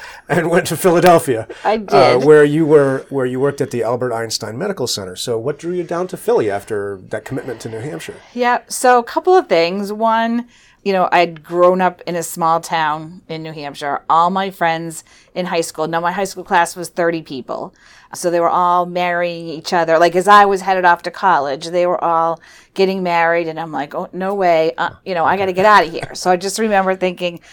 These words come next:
Speaker 1: "All right, I'll go to college." And then when I, so a couple things, when I graduated, I thought, "This is really my time to try and get out of New Hampshire for a little while anyway,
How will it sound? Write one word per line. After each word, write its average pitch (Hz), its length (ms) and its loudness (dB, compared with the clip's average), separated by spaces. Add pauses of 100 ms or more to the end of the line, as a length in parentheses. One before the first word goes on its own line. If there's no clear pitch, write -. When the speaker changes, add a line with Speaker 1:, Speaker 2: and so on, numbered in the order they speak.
Speaker 1:
"All 170 60 2
right, 151 80 2
I'll 135 60 0 (100)
go 180 40 4
to 226 80 2
college." 175 560 0 (100)
And 196 180 -4
then 226 300 -2
when 185 120 0
I, 175 120 -4
so - 240 -6
a 202 100 -6
couple 254 200 -2
things, 196 500 -4
when 185 160 -4
I 175 80 -4
graduated, 190 680 0
I 170 120 0
thought, 165 340 0
"This 185 140 -6
is 185 140 -8
really 180 240 0
my 165 180 -2
time 165 380 -8
to 156 320 -6 (400)
try 175 260 -2
and 175 140 -6
get 175 100 -2
out 220 160 6
of 202 80 -2
New 185 80 -8
Hampshire 185 300 -4
for 254 160 -2
a 269 40 0
little 277 240 0
while 165 300 2
anyway, 139 460 -6